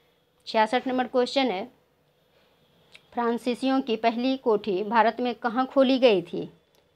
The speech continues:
सूरत, ए आंसर। निम्न में से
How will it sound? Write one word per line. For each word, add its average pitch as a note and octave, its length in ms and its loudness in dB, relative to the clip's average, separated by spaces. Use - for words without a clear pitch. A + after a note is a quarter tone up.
सूरत, G#3+ 480 0
ए A#3 120 0
आंसर। F3+ 440 -6
निम्न B3 260 -2
में C4 160 0
से A3 320 -2